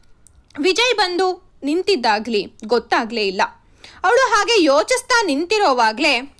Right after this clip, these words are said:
ಅವಳ ಕಣ್ಣಿಂದ ಒಂದ್ ಹನಿ ಕಣ್ಣೀರು ಜಾರಿತ್ತು. ಅದು ವಿಜಯ್ ಗಮನಕ್ಕೂ ಬಂತು. ಅವಳು ತುಂಬಾ ಪ್ರೀತಿಯಿಂದ, ಪ್ರೀತಿ ತುಂಬಿದ ಧನಿನಲ್ಲಿ "ಅಂಜಲಿ"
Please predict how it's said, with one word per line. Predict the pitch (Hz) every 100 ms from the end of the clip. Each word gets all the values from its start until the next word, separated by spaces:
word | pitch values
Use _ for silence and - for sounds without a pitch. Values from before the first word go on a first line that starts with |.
| -
ಅವಳ | 330 415 381 -
ಕಣ್ಣಿಂದ | 359 403 508 381 339 269
ಒಂದ್ | 311 277 370 440
ಹನಿ | 359 254 247
ಕಣ್ಣೀರು | - 262 285 381 220
ಜಾರಿತ್ತು. | 214 208 202 208 220 - - _ - -
ಅದು | 294 359 381
ವಿಜಯ್ | 233 233 285 226
ಗಮನಕ್ಕೂ | 196 180 240 262 302
ಬಂತು. | 208 202 202 185 - _ _
ಅವಳು | 392 453 494
ತುಂಬಾ | 480 440 466 453 -
ಪ್ರೀತಿಯಿಂದ, | 359 320 359 480 415 320 208 226 214 226 - _ _ _ _ _ - - - _ _ -
ಪ್ರೀತಿ | - 311 403 403
ತುಂಬಿದ | - 285 277 233
ಧನಿನಲ್ಲಿ | 220 233 262 277 233 254 220 - _
"ಅಂಜಲಿ" | 254 269 339 302